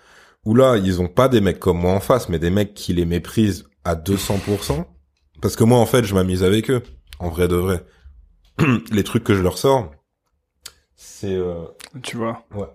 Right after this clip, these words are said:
Speaker 2: Tu vois.
Speaker 1: Les trucs que je leur sors,
Speaker 2: <laughs>
Speaker 1: c'est plus des trucs d'auditeurs de rap.
Speaker 2: Ouais.
Speaker 1: C'est-à-dire que c'est un avis d'auditeur de rap, en vrai. Maintenant.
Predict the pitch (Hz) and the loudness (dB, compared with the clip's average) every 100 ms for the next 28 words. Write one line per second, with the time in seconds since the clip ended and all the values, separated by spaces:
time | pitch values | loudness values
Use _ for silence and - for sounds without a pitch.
0 | - - 117 117 120 - 113 104 - 131 | -18 -10 -6 -6 -6 -8 0 0 2 0
1 | 127 107 98 101 - 127 143 113 - - | 2 2 4 2 4 2 4 0 -8 -10
2 | - 92 123 123 98 95 - 117 92 90 | -6 -6 -2 -2 0 -2 0 0 0 -2
3 | 87 82 85 92 98 101 - - 117 104 | -2 -2 0 2 2 2 -2 -12 -6 -6
4 | - - 95 - - 92 87 90 90 101 | -8 -2 -2 -2 -2 -2 2 2 2 0
5 | 90 85 85 85 92 95 92 - 80 80 | 0 -2 0 2 2 2 2 -2 -6 -2
6 | 80 - _ _ _ - - _ _ _ | -4 -4 _ _ _ -20 -20 _ _ _
7 | _ _ _ _ - 98 110 120 120 107 | _ _ _ _ -6 0 2 4 4 2
8 | - | -2